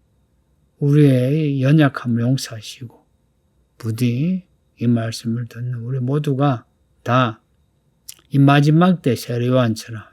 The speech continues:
용감하게 복음 전하며 하나님의 의를 행하게 하시고, 특히나 이 교회 성도들 한 사람도 빠짐없이 마지막 때 주의, 에, 말씀을 선포하는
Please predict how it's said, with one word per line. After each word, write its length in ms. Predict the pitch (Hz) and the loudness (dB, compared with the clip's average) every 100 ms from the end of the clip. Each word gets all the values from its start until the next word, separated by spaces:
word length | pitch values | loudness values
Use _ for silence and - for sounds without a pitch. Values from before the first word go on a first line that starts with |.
| _ | _
용감하게 920 | 107 110 113 120 120 120 113 120 143 139 | -12 -8 -6 -4 -4 -6 -8 -8 -8 -10
복음 300 | 123 120 120 | -8 -6 -6
전하며 480 | - 127 117 113 101 _ _ _ _ _ _ _ _ _ | -8 -14 -14 -14 -14 _ _ _ _ _ _ _ _ _
하나님의 500 | - 123 110 113 110 | -4 -2 0 -2 -4
의를 320 | 123 123 120 | -4 -4 -4
행하게 380 | 104 127 123 113 | -8 -8 -8 -8
하시고, 880 | 113 113 107 - - 131 - 143 - _ _ _ _ _ _ _ _ _ | -10 -14 -18 -20 -20 -16 -16 -16 -18 _ _ _ _ _ _ _ _ _
특히나 380 | - 160 156 139 | -2 4 6 8
이 160 | 147 | 6
교회 340 | 135 127 131 127 | 4 -2 0 -2
성도들 720 | - 131 127 123 120 123 143 | -4 -8 -6 -8 -10 -10 -10
한 220 | 131 147 | -6 -4
사람도 360 | 135 135 127 131 | -2 -2 -6 -8
빠짐없이 680 | 127 139 147 131 120 - 147 | -6 -2 0 0 -4 -8 -6
마지막 500 | 127 139 147 175 165 | -6 -4 0 0 -2
때 80 | - _ _ _ _ - | -8 _ _ _ _ -14
주의, 280 | 147 135 110 120 165 160 _ _ _ _ _ _ _ _ _ _ 135 | -4 -2 -2 -4 -6 -8 _ _ _ _ _ _ _ _ _ _ -12
에, 420 | 123 117 120 120 | -8 -8 -8 -6
말씀을 640 | 117 120 120 - 165 180 | -4 -2 -2 0 2 2
선포하는 680 | 160 160 156 - 151 147 151 | 0 0 0 2 2 4 2